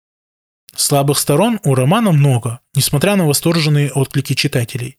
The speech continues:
Не совсем ясны цели и задачи революционеров, нет особого погружения в исторический контекст.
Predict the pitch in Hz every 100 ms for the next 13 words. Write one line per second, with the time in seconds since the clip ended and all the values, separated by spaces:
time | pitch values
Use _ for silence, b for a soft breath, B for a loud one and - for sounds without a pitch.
0 | _ 143 139 143 - 214 175 156 - 170
1 | 190 - 160 165 156 139 123 123 147 -
2 | 135 123 120 117 - 117 120 151 151 143
3 | - 214 196 180 180 160 151 143 127 127
4 | 131 165 147 127 - 120 139 135 - 139
5 | - 147 - 123 -